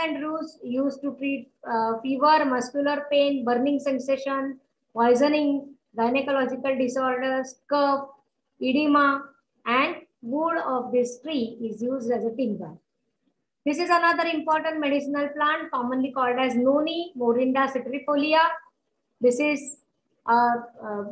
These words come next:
good, uh, looking evergreen tree, but the flower, the fruits, they are having very bad odor, anti-vomit like odor, but medicinally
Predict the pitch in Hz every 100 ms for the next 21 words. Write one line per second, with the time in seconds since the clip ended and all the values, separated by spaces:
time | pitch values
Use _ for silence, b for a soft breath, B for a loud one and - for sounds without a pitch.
0 | 208 285 285 277 262 247 240 262 262 311
1 | 302 285 240 269 262 277 285 285 311 320
2 | 320 - _ 226 320 - - _ _ _
3 | 240 247 247 277 294 302 330 311 247 247
4 | - 294 339 359 - - _ _ _ 247
5 | 269 285 277 - _ - 254 294 311 285
6 | 208 254 302 339 247 269 262 254 - 226
7 | 226 196 151 - _ - 254 269 311 277
8 | 262 262 - 240 226 233 214 226 302 339
9 | - _ _ - 320 330 247 247 247 262
10 | 247